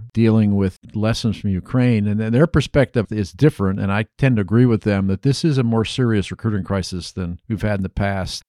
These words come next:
It's not just an American crisis. A lot of our allies in Europe have in similar situations. The Brits, for instance, went into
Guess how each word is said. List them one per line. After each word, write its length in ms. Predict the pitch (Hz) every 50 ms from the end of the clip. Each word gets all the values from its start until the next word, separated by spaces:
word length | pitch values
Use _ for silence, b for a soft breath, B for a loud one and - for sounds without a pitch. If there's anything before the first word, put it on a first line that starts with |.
| _ -
It's 100 | - -
not 240 | 120 127 117 - _ _ _ _ _ -
just 400 | - 123 117 107 - - _ - _ _ -
an 80 | -
American 500 | 98 101 101 110 113 113 107 - - 107
crisis. 560 | 90 - 107 104 98 92 - 104 92 - - - _ _ _ -
A 40 | 104
lot 160 | 113 117 117
of 80 | 107 95
our 240 | 110 107 101 98
allies 680 | 95 98 101 110 113 113 110 110 104 101 95 98 92 -
in 120 | 107 95
Europe 360 | 95 107 117 117 113 104 - -
have 200 | 104 101 101 92
in 140 | 92 87
similar 420 | 82 - - - 127 117 110 104 92
situations. 840 | - - 123 110 - 107 101 101 98 98 90 - 107 98 92 82 -
The 60 | -
Brits, 280 | 80 107 113 120 - -
for 160 | - - 113
instance, 380 | 113 110 - - 113 104 - -
went 180 | 104 107 104
into 380 | 104 104 92 - 110 104 98